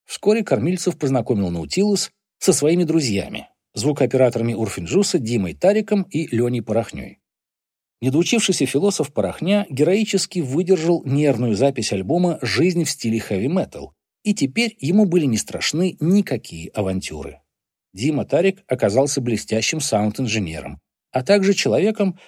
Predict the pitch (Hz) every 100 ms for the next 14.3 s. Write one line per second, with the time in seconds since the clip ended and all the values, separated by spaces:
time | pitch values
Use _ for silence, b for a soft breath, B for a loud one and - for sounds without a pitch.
0 | b 175 175 220 143 180 185 170 165 151
1 | 113 104 113 107 90 87 - 151 190 190
2 | b _ - 202 113 113 147 131 110 110
3 | 101 101 - 80 73 - - - - -
4 | - _ _ _ _ _ 135 123 110 120
5 | - 82 180 196 190 170 _ _ 185 214
6 | 185 110 117 90 - 175 196 185 180 165
7 | _ _ - 135 214 208 127 110 160 175
8 | 175 135 - 113 95 85 - 185 180 170
9 | - - 175 - 90 - 98 90 - 104
10 | 87 76 76 76 67 - _ _ _ _
11 | _ - 147 156 156 196 214 143 101 -
12 | 107 143 131 104 - 143 139 135 127 110
13 | - 185 127 - 101 123 151 185 220 180
14 | - 71 -